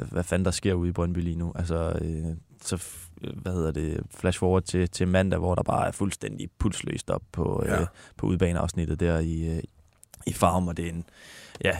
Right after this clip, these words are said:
Speaker 1: en ung, øh, ung fyr, der står med, øh, og kæmper hele sit hjerte ud, øh, for at bare skabe lidt stemning over på, på udebaneafsnittet,
Speaker 2: Ja.
Speaker 1: og det, det kommer aldrig rigtig i gang. Øh,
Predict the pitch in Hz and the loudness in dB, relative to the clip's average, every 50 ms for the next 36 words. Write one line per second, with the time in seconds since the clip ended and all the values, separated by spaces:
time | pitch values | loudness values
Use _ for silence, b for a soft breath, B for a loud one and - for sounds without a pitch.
0 | - 98 98 101 101 95 92 90 87 85 85 85 85 - 101 107 95 - - 113 | 2 4 6 6 6 6 6 6 6 6 6 6 6 6 4 4 4 4 6 6
1 | 107 95 95 90 - - 92 95 92 90 87 85 85 82 78 80 80 78 80 80 | 6 6 6 2 2 4 4 4 6 6 6 6 6 6 4 4 4 4 2 2
2 | 80 - - - - - 98 92 98 95 87 87 - - - - - _ - - | 2 2 0 0 2 2 2 4 6 4 4 4 0 -6 -14 -20 -20 _ -12 -2
3 | - 110 110 107 98 - - - 107 92 101 107 101 92 92 95 95 90 - - | 4 6 6 6 4 2 2 4 8 8 10 10 10 8 8 6 4 4 2 2
4 | 85 87 85 85 82 82 80 80 82 85 - - 101 98 95 92 90 95 98 92 | 4 4 4 4 4 2 2 2 0 0 2 4 4 6 6 4 6 6 8 8
5 | 92 - - - 90 87 87 95 95 - - - 90 90 98 98 92 87 85 87 | 8 6 4 2 0 2 2 0 0 0 0 -2 0 0 0 0 0 0 0 0
6 | 92 92 - 87 82 85 - - - 90 90 90 90 92 90 92 85 - - 85 | 0 2 2 2 2 2 2 0 0 2 2 2 2 2 0 0 -2 -2 -2 0
7 | 90 90 - - - 85 82 85 - - _ _ - - - 95 82 80 90 92 | 0 0 0 0 0 -2 -2 -2 -4 -6 _ _ -6 -2 -2 0 2 2 2 4
8 | 90 87 90 - 87 85 - 87 87 85 87 b b b b b b b b b | 2 2 2 0 -2 0 2 2 2 2 -2 b b b b b b b b b
9 | - 92 87 82 80 76 76 | 2 4 4 4 4 2 0